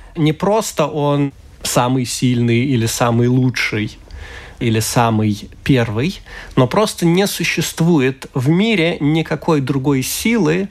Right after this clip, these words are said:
кроме той, которая исходит от, э, Творца. И не существует никакой другой воли в мире, да, никакого другого интереса,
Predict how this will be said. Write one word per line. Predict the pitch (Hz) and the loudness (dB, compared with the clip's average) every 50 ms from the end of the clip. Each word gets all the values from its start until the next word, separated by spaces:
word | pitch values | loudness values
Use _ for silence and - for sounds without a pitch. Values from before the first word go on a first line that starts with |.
| - - | -10 -8
кроме | - - 165 160 156 147 | -4 0 0 2 0 0
той, | - - 190 190 180 | 0 0 0 0 0
которая | - - 143 - 156 151 151 151 139 131 135 156 165 240 | -2 -4 -6 -2 0 0 2 2 2 0 0 -2 -4 -4
исходит | 170 139 - - - 156 156 147 131 131 123 120 - | -4 -4 -4 -2 0 2 2 2 2 0 -2 -4 -4
от, | - 139 131 131 131 - - - - | -4 -2 -2 -2 -2 -4 -6 -6 -2
э, | 127 123 123 120 120 117 120 131 - - | 0 0 2 2 2 2 0 -2 -2 -2
Творца. | 123 120 - - - 117 - 110 - - - - - - - - - - - - - - - - - - - | -2 -2 -2 -2 -2 -2 -2 -4 -6 -12 -16 -16 -16 -18 -20 -20 -20 -20 -18 -16 -16 -16 -16 -16 -12 -4 0
И | 160 135 131 | 2 4 4
не | 143 190 214 202 | 4 4 2 0
существует | - - - 160 - - 170 147 - - - 170 175 156 156 165 170 170 - - - - - | 0 -2 -2 -2 -2 -2 -2 -4 -4 -2 0 2 2 4 2 2 0 -2 -4 -8 -14 -10 -4
никакой | 185 151 135 127 - - 123 117 - - 156 156 151 151 | -2 0 0 0 0 -2 -4 -4 -2 0 0 2 2 0
другой | 143 139 131 131 127 127 135 135 135 131 123 117 117 - - - - | -2 -2 -2 -2 0 0 2 2 2 0 0 -4 -8 -14 -18 -6 0
воли | 143 127 110 110 127 139 156 151 139 135 127 | 0 2 2 4 4 4 4 4 2 0 -2
в | 120 113 117 | -2 -2 -2
мире, | 120 120 113 113 101 101 | -2 0 0 -2 -2 -4
да, | 101 98 110 117 | -2 0 0 0
никакого | 120 123 113 - 117 - 139 123 120 | 0 0 -2 -2 -2 -2 0 0 0
другого | 110 123 - 123 135 131 123 123 120 117 | 0 0 2 2 2 2 2 2 2 2
интереса, | 117 113 - - 139 123 131 147 135 - - - 120 117 | 2 0 0 0 0 0 2 0 0 -2 -4 -6 -8 -8